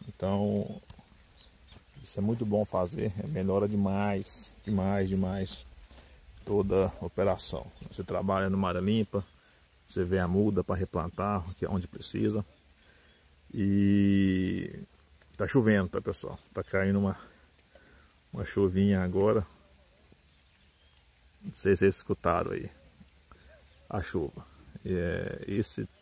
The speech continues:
clima é perfeito pra replantio. E aqui realmente invernou.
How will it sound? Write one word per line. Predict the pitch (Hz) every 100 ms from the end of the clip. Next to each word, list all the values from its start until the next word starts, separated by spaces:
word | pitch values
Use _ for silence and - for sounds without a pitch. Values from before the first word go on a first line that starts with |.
| -
clima | 98 104 113 113 90
é | 92
perfeito | 110 104 - 101 104 -
pra | 104
replantio. | 98 98 98 - - - - _ _ _ _ _ -
E | 98
aqui | 95 - 104 104
realmente | 104 101 101 101
invernou. | 101 110 107 92 90